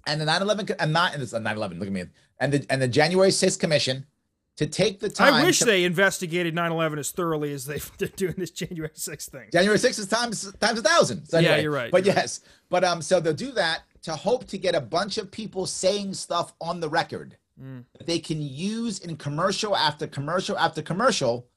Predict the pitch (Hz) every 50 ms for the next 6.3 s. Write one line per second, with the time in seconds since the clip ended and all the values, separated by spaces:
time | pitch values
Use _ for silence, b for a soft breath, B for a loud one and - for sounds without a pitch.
0 | _ _ _ _ _ _ - - 135 147 180 190 202 202 208 196 208 208 196 175
1 | 151 143 135 - - 151 135 143 180 190 190 214 190 208 214 202 190 196 190 196
2 | 202 208 185 - 196 208 208 196 196 208 202 196 247 247 220 160 151 156 160 151
3 | - _ _ _ _ _ _ _ _ _ _ _ - 143 143 139 143 143 135 117
4 | 107 147 165 180 190 185 170 156 147 143 135 123 - _ _ _ - 131 131 135
5 | 139 139 135 131 127 127 131 123 - _ - 131 127 123 120 - - 123 120 113
6 | 110 - - 113 117 117